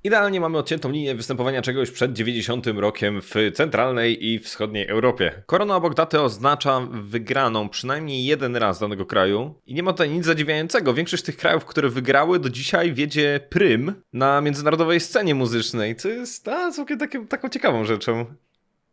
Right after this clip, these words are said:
I również ciekawe jest to, że mamy tak jakby regiony niektórych państw uznane jako osobne, hmm, narody? Myślę, narody, no, naród tu może być całkiem dobrym słowem do tego. Napisz mi koniecznie w komentarzu, która piosenka z tegorocznej Eurowizji najbardziej ci się podobała.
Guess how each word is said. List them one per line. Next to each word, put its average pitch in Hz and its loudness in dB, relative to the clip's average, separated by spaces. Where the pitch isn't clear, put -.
I 131 -4
również 170 -4
ciekawe 165 -2
jest 151 -6
to, 170 2
że 135 -2
mamy 139 -4
tak 131 -4
jakby 139 0
regiony 165 0
niektórych 156 -2
państw - -4
uznane 151 -4
jako 139 -2
osobne, 147 -2
hmm, 113 -8
narody? 131 2
Myślę, 147 -2
narody, 151 0
no, 135 -8
naród 156 -2
tu 139 -10
może 135 -4
być 123 -4
całkiem 123 -2
dobrym 113 -2
słowem 98 0
do 92 -2
tego. 90 -4
Napisz 180 2
mi 170 0
koniecznie 165 -2
w - -18
komentarzu, 151 0
która - 2
piosenka 147 -2
z 139 -10
tegorocznej 147 0
Eurowizji 123 0
najbardziej 110 0
ci - -12
się 113 -2
podobała. 92 -2